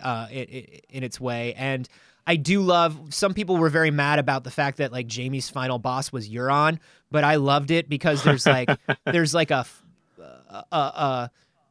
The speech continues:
Speaker 1: a fuckboy mirroring going on between the
Speaker 2: Yeah,
Speaker 1: two of 'em.
Speaker 2: there is.
Speaker 1: Like,
Speaker 2: Yeah.
Speaker 1: Euron is
Speaker 2: So,
Speaker 1: very season one Jaime, and anybody who didn't pick up on
Speaker 2: Oh,
Speaker 1: that,
Speaker 2: yeah.
Speaker 1: like,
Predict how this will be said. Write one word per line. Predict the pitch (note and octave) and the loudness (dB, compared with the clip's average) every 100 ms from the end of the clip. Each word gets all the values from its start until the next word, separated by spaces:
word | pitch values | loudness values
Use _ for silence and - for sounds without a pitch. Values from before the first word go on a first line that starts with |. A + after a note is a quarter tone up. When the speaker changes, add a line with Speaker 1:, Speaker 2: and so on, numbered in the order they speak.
| _ _ _ - | _ _ _ -10
Speaker 1:
a | D3 | -10
fuckboy | - - G#3 G3 D#3 F#3 F#3 D#3 | -8 -6 -4 -4 -2 2 4 4
mirroring | D3+ D#3 F3 F#3 F#3+ G3 G3 F#3+ | 2 4 4 6 4 2 -4 -2
going | F3 F3+ F3+ | 2 4 4
on | F#3 F#3+ | 4 4
between | F#3 G3+ G3 | 2 2 4
the | G3 | 6
Speaker 2:
Yeah, | G3 | 6
Speaker 1:
two | G3 | 6
of | G3+ | 4
'em. | G3+ G#3 | 2 4
Speaker 2:
there | G#3 B2+ | 6 6
is. | G2 - - | 4 0 -4
Speaker 1:
Like, | F3 F3+ D#3+ | 2 4 4
Speaker 2:
Yeah. | G3 | 4
Speaker 1:
Euron | A#3+ A#3 | 6 6
is | G3 | 4
Speaker 2:
So, | D3 | 2
Speaker 1:
very | C#3 C3+ D3+ E3 D3 | 2 2 4 4 4
season | - D3+ D#3 D3 | 2 2 2 2
one | C#3+ D3 | 2 2
Jaime, | C3+ A#2+ C3+ D#3 D#3 | 0 -2 -2 0 0
and | C#3 D3 | 0 2
anybody | E3+ E3+ D#3 | 4 4 4
who | D#3 | 4
didn't | D3+ C#3 | 2 0
pick | D3+ D3+ | -2 0
up | D3+ D3+ | 0 4
on | D#3+ D#3+ | 4 6
Speaker 2:
Oh, | |
Speaker 1:
that, | E3 E3 G3 | 6 6 6
Speaker 2:
yeah. | F#3+ | 4
Speaker 1:
like, | D#3 C#3+ C#3 - | 4 4 2 0